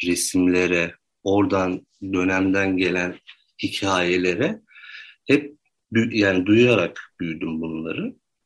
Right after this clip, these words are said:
E, o yüzden de bunlara bir yatkınlığım her zaman vardı ama bunu,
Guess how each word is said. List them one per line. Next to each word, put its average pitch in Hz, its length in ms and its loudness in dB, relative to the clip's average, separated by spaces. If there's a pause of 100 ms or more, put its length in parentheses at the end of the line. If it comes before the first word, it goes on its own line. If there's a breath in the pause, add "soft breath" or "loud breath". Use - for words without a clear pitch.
(140)
E, 92 200 2
o 151 220 4
yüzden 131 540 2
de 156 360 -2
bunlara 139 680 4
bir 135 80 4
yatkınlığım 135 680 2
her 143 160 2
zaman 92 460 -2
vardı 87 320 -4
ama 185 240 0
bunu, 147 360 4